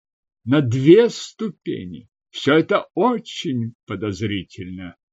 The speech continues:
И в такой ситуации посылать команду за его жизнью – дело, конечно, понятное, но рискованное,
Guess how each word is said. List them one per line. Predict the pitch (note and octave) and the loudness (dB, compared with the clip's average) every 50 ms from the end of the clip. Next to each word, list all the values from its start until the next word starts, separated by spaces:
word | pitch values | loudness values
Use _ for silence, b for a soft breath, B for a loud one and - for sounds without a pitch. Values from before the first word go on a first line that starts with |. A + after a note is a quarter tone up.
| _ _ _ _ _ _ _ | _ _ _ _ _ _ _
И | - C3 | -4 -2
в | A#2 - | -2 0
такой | - D3 C3+ - D3+ E3+ F#3 | 0 -2 0 2 4 4 4
ситуации | F3+ - - D3 A#2+ C3 A#2+ B2+ D#3+ F3 - - F3+ E3 | 2 2 -2 -4 -2 0 0 0 -2 -2 -2 0 0 0
посылать | B2 - C3 A2+ - C3+ A#2+ A#2+ C#3 D#3 D3+ - | 2 0 -4 -4 -4 -2 -2 0 0 -2 -4 -6
команду | - - - B2+ A#2+ B2 C3+ D#3 F3+ F3+ E3 D3+ C#3 C3 A#2+ G2+ G#2+ A#2+ A2 | -6 -2 -2 0 0 2 2 2 2 2 2 0 0 -2 -2 -2 -2 -2 -2
за | G2+ F#2+ F2+ A2+ C3 | -4 -4 -4 -2 0
его | C3+ C3+ C3 C3 B2 | 0 0 0 0 0
жизнью – | A2 F#2+ B2 F3 G3 E3 A#2+ B2 C3 B2+ A#2+ A2 | 0 0 0 0 0 0 -2 -2 0 0 0 -2
дело, | G#2 F#2 F#2 G#2+ D3+ F#3 G3+ F#3+ F#3 E3 | -4 -6 -2 0 2 2 2 2 0 -2
конечно, | - - - C#3+ D#3 E3+ E3 B2 - D#3 D#3 D#3 D#3 D3 C3+ A#2 | -2 -6 -6 -6 -4 -4 -6 -6 -6 -6 -4 -4 -4 -4 -4 -4
понятное, | - C3+ B2+ D3 G3 B3 C4+ - - _ - B2 A2+ A2 G#2+ | -4 -4 -4 -2 0 0 -2 -2 -4 _ -6 -4 -4 -2 -2
но | G#2 A2 A#2+ C#3 D#3 F#3 F#3+ F#3+ - E3+ D#3+ - - - - | -2 -2 -2 -2 -4 -6 -10 -12 -14 -16 -16 -18 -18 -20 -18
рискованное, | - - D3 D3 - - - - F3 G#3 A3 G3 F#3 F3+ E3+ E3+ D#3 C3+ B2 A2 G2+ F#2 F2 E2+ D#2+ | -14 -12 -12 -12 -12 -16 -16 -12 -10 -10 -8 -10 -10 -10 -12 -12 -10 -8 -8 -8 -8 -8 -10 -12 -14